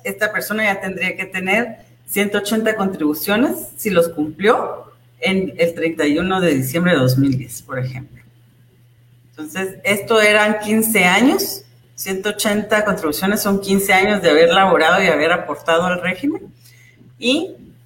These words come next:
para los que van a, a cumplir sus sesenta años o cumplieron sesenta años a partir del uno de junio del dos mil catorce van a ser veinte años.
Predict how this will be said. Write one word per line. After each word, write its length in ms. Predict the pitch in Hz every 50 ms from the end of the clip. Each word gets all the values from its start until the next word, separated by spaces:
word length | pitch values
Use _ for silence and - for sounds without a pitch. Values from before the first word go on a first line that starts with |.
| _ _ - _ - _ _ _ _ _ _ _ _
para 260 | - 190 190 180 180
los 180 | 175 170 170 170
que 140 | 170 165 147
van 260 | 160 175 202 214 233
a, 380 | 233 233 226 220 208 156 -
a 120 | 170 165 165
cumplir 320 | 160 156 165 175 190 202
sus 200 | 196 - 226 220
sesenta 440 | - 185 175 - 185 196 190 208 202
años 300 | 214 226 226 214 226 -
o 60 | -
cumplieron 400 | - 294 151 - 185 190 208 226
sesenta 420 | - 180 - - 185 190 190 196 190
años 300 | 190 185 165 160 - 165
a 100 | - -
partir 320 | - 135 131 - 180 185
del 220 | 190 202 202 196
uno 260 | 190 208 208 208 214 196
de 80 | 175
junio 260 | - - 196 196 190
del 100 | 180 165
dos 120 | 139 139 143
mil 140 | 160 170 170
catorce 420 | - 196 196 - 214 214 - 247
van 160 | 233 190 180
a 60 | 170
ser 240 | 170 175 175 170 170 147
veinte 380 | 135 151 147 160 165 - 170
años. 420 | 180 208 233 254 254 233 - -